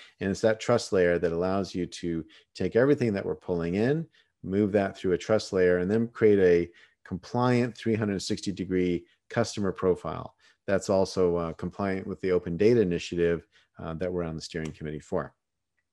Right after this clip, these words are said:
So we've got this great profile. Uh, so, you know, what do you do with that? Well, the beauty of having a single profile is you can virtually collaborate as a company. Obviously, everyone in the company is not calling each other to say, "Are you gonna do this for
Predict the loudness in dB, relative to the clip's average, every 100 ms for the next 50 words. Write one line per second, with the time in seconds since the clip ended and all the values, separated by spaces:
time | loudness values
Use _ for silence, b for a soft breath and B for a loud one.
0 | _ _ _ -12 -12 B B B 4 10
1 | 12 10 8 6 6 6 6 6 8 6
2 | 6 2 2 0 -4 -2 0 -2 4 6
3 | 8 6 0 -12 _ -4 0 0 0 -4
4 | _ -4 0 0 2 0 0 -4 -8 0
5 | 2 2 b b -6 2 6 8 6 4
6 | 2 2 0 -2 -4 -4 -4 -6 -6 -10
7 | -12 B B B -6 -2 -2 0 2 4
8 | 4 2 -4 -2 -2 0 -2 -2 -4 -4
9 | -6 -6 -12 -16 b b b b -2 2
10 | 2 2 0 2 2 4 2 0 -2 -2
11 | -2 -4 -6 -4 -2 0 -2 -2 -4 -4
12 | -4 -6 -6 -2 0 2 2 2 2 2
13 | 2 2 4 4